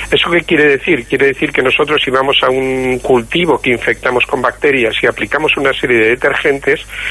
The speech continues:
el único material que queda insoluble, digamos que queda, eh,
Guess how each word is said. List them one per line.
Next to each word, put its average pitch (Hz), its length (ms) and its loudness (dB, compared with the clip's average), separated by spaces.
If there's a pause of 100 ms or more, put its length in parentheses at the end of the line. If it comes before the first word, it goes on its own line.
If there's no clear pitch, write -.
(160)
el 143 140 2
único 196 240 2
material 147 500 2
que 127 140 -2
queda 139 320 2
insoluble, 127 720 2
digamos 123 400 0
que 113 120 -4
queda, 131 380 2 (460)
eh, 127 380 2